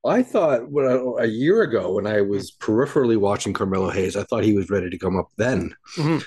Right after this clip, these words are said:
Speaker 1: And they're still holding on to him. So without knowing anything of these backstories, I'm gonna say Grayson Waller.
Speaker 2: Yeah, no, I, th-, I think it'd be big, and
Speaker 1: I'm
Speaker 2: I think
Speaker 1: guessing.
Speaker 2: Yeah, no, and I think he, it's, it's weird how this young guy has kind of become a veteran leader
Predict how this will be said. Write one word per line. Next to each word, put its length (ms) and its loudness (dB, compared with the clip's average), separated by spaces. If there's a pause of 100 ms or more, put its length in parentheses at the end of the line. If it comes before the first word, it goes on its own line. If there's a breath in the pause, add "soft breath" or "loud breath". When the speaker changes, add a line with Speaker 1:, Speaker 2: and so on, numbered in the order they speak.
(160 loud breath)
Speaker 1:
And 140 2
they're 80 2
still 200 0
holding 300 2
on 140 -6
to 80 -6
him. 240 -8 (260 loud breath)
So 160 0
without 240 2
knowing 460 0
anything 680 0
of 100 -4
these 200 -2
backstories, 800 0 (240 loud breath)
I'm 180 0
gonna 140 4
say 160 0
Grayson 400 0
Waller. 400 0 (800 loud breath)
Speaker 2:
Yeah, 180 -2 (160)
no, 100 -2
I, 140 0
th-, 160 -8
I 120 -2
think 180 -2
it'd 80 -2
be 80 0
big, 260 -2
and 100 -2
Speaker 1:
I'm 80 0
Speaker 2:
I 20 -2
think 120 -8
Speaker 1:
guessing. 400 -4 (440 soft breath)
Speaker 2:
Yeah, 260 -2
no, 140 0
and 80 0
I 100 -2
think 380 -4 (500)
he, 520 2
it's, 300 -4
it's 200 -4
weird 340 0
how 160 0
this 220 -2
young 180 -2
guy 160 0
has 140 -2
kind 180 -4
of 80 -4
become 300 -6
a 60 0
veteran 500 -4
leader 400 -2